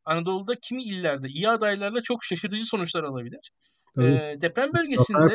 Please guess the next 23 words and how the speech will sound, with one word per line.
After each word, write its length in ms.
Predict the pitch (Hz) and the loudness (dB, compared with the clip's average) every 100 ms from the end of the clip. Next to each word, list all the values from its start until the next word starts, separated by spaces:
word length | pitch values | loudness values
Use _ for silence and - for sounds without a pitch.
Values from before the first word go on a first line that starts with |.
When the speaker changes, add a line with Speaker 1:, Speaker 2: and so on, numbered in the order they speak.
| 269 | 4
Speaker 1:
bu 60 | 320 | 2
Speaker 2:
Partisi'nin 380 | - - 196 | 2 4 10
Speaker 1:
kadar 140 | 190 139 | 10 10
yayın 80 | 151 | 6
Speaker 2:
Ankara 100 | 247 | 6
Speaker 1:
yapıyorum. 240 | 196 185 | 10 12
Speaker 2:
oyu 160 | 196 185 | 12 10
yüzde 340 | 170 170 185 | 10 10 12
beş 220 | 196 190 | 10 6
İlkan. 480 | 139 131 185 151 - _ _ _ _ _ _ _ _ _ _ _ _ _ _ _ - | -2 0 0 0 -6 _ _ _ _ _ _ _ _ _ _ _ _ _ _ _ -2
Speaker 1:
Evet, 460 | 147 247 302 - _ _ - | 2 2 2 -10 _ _ -6
evet. 360 | 190 302 285 _ - - | -2 -2 -4 _ -20 -6
Yani 280 | 143 180 185 - _ | 4 4 4 -6 _
biz 260 | 180 202 - | -10 -10 -8
bakın 340 | 208 220 165 - | -6 -6 -8 -8
şöyle 300 | - 220 214 | -2 0 0
söyleyeyim. 380 | 185 160 131 131 _ _ 143 | -6 -8 -10 -18 _ _ -2
Deprem 340 | 170 233 247 | 0 0 -2
bölgesine 400 | 240 220 214 233 | -2 -4 -4 0
dair 280 | 220 214 202 _ 170 175 - | 2 2 0 _ -18 -16 -8
bunca 240 | 208 208 | -4 -4
yayın 220 | 208 226 | -4 -4
yapıyoruz. 600 | 240 220 160 156 285 285 | -4 -6 -8 -10 -10 -12